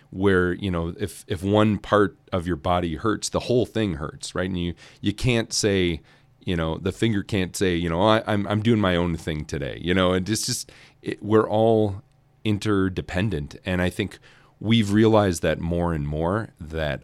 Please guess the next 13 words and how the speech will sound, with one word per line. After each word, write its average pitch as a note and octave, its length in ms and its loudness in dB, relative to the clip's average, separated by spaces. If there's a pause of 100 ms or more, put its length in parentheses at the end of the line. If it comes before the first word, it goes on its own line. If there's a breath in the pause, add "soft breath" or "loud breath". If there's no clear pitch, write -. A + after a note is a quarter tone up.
our F2 220 2
own F2 200 0
actions E2 540 -8
have D2+ 180 -8
consequences, D#2 960 -6 (380 loud breath)
not F#2 220 2
just - 500 -2
locally, F#2+ 440 0
but C#2+ 180 -10
globally. C#2+ 640 -4 (160)
And D#2+ 420 -6
so G2 340 2 (760 soft breath)
I'm, G#2+ 300 2